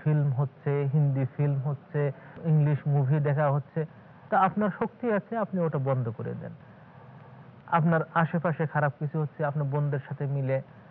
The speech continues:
সবাইকে মিলে আপনি হয়তো ওটা বন্ধ করতে পারেন। যদি আপনার হা-, বন্ধ করা শক্তি প্রয়োগ করে এটা সম্ভব না হয়, তাহলে আপনি মুখ ব্যবহার করেন,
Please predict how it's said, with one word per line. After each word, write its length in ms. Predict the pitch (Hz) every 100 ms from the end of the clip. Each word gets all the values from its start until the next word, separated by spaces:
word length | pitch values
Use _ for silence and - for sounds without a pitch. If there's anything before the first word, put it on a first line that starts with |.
| - -
সবাইকে 380 | 143 143 135 143
মিলে 340 | 139 131 135
আপনি 220 | 131 135
হয়তো 220 | 127 127
ওটা 140 | 127 123
বন্ধ 260 | 156 156
করতে 280 | 135 120 -
পারেন। 260 | - 120 - - - - - - 151
যদি 260 | 170 208 233
আপনার 240 | 208 226
হা-, 240 | 180 - 160
বন্ধ 280 | 160 180 196
করা 460 | 190 196 175 180 180 -
শক্তি 280 | 165 - 170
প্রয়োগ 320 | 165 165 160 -
করে 120 | 156
এটা 140 | 156 147 151
সম্ভব 340 | 156 170 147
না 240 | 127 120
হয়, 280 | 120 113 113 - - - - - -
তাহলে 200 | 156 160
আপনি 240 | 147 151
মুখ 260 | 147 160 156
ব্যবহার 420 | 139 131 117 117
করেন, 280 | 117 117